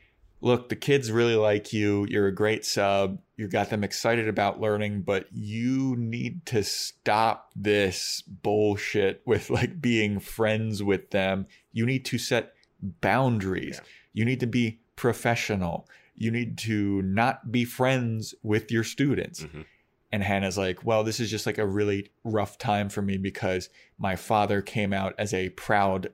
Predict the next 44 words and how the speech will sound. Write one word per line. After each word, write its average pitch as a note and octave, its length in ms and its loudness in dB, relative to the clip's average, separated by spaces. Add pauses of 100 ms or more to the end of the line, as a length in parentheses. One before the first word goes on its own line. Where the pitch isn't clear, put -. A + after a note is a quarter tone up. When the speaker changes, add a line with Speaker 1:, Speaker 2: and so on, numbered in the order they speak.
Speaker 1:
gay G2 280 0
man F2+ 440 -2
at - 180 -6
fifty." E2+ 640 -4 (1120)
And A2+ 140 0
she B2+ 100 0
says A#2+ 340 2
that, G#2+ 300 2
like, G2+ 420 2
that's G#2 200 0
a G2 40 -4
trump G#2+ 360 -2
card A2 380 0
that G2+ 180 0
he's G#2 260 -4
going G2 440 0
to F#2+ 680 -2 (800)
be G#2 160 0
like, F#2 440 -2 (560)
"Oh, A2+ 160 6
I'm G#2+ 120 2
sorry, G2+ 280 0
go A2 260 4
on, G2 320 2
keep G#2 220 -4
going G2+ 260 2
with G2+ 180 -2
what, G2+ 120 2
all G2 340 2
of F#2+ 80 -2
your F#2 140 2
unprofessional F2 540 -4
behavior." E2+ 420 -4 (100)
Speaker 2:
Yeah. - 100 -12
Speaker 1:
But A#2 140 6
instead, A#2 580 2
he G#2+ 140 -2
goes, G2 380 4 (200)
"See, D3+ 480 -2
exactly C#3 680 0
what B2 160 2
I'm G#2+ 160 0
talking A#2 480 -2
about. - 320 -6